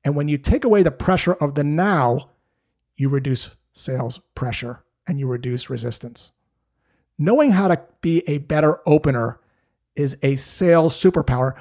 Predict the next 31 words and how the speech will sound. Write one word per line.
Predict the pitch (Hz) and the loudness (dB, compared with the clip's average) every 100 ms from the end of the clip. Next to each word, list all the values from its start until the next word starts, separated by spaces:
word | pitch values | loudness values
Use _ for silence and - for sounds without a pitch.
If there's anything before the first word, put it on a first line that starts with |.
| - | -4
but | 165 - | -4 0
you | 175 | -2
can't | - 214 254 254 | 0 0 0 0
do | 226 | 2
that | 185 147 147 156 | 4 4 2 -4
if | - | -2
you | 151 | -2
think | 185 180 | -2 -2
it's | 151 | -2
your | 160 151 | 0 0
job | 143 156 151 | 2 2 0
to | 147 | -2
talk | - 151 - | -2 -2 -2
people | 147 151 147 | -4 -4 -4
into | 143 - | -4 -4
things. | 120 123 104 98 - - _ _ _ _ - | -6 -8 -10 -12 -16 -18 _ _ _ _ -8
The | 156 | 2
big | 214 202 | 4 6
idea | 180 170 202 | 2 4 2
here | 156 143 143 | 4 2 2
is | 143 139 | 0 -2
to | 139 | -2
not | 151 165 180 | 0 0 -2
fight | - - 190 190 | -6 -4 0 0
the | - | 2
resistance, | 139 135 131 127 - 135 139 - _ _ _ _ - | 2 2 0 -2 -4 -6 -6 -12 _ _ _ _ -8
is | 139 | -6
to | - | -4
join | 139 131 147 156 160 | -4 2 4 4 2
the | 131 | 0
resistance. | 120 135 - 117 107 - | -2 -6 -8 -12 -12 -14